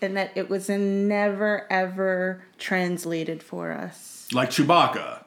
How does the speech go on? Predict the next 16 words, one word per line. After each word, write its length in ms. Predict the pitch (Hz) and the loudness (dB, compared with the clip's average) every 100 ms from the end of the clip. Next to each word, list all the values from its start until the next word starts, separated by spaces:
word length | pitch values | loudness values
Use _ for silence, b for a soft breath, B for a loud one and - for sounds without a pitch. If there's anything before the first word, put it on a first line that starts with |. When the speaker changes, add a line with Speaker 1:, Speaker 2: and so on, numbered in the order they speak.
| _ | _
Speaker 1:
Yeah. 500 | 185 190 175 170 165 - | -4 -2 -2 -4 -6 -6
Speaker 2:
The 80 | |
Chewbacca 520 | 117 135 135 143 135 98 | -2 2 4 4 4 -2
principle. 560 | 113 95 98 87 85 B B B - | -4 -6 -8 -8 -10 B B B 4
I 80 | 196 | 8
don't 120 | 240 | 10
know. 140 | 262 214 | 10 8
<laughs> 220 | 143 - | 6 6
I 140 | 208 | 8
don't 140 | 233 285 | 8 10
know 80 | |
how 160 | 220 196 | 10 10
much 180 | 202 202 | 8 8
I 100 | 196 | 6
would 140 | 180 | 6
like 220 | 165 190 | 6 4